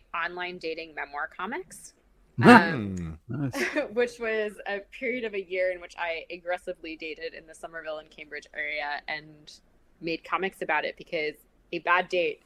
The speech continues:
Speaker 1: is a very good comic. Um, <laughs> and sort of, like, broke down all sorts of interesting percentages and information, like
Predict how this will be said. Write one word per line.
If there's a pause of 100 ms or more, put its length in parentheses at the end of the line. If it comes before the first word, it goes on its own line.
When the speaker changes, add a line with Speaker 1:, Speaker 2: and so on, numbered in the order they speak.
Speaker 1:
is
a
very
good
comic. (480)
Um, (320)
<laughs>
and
sort
of,
like, (200)
broke
down (640)
all
sorts
of
interesting
percentages
and
information,
like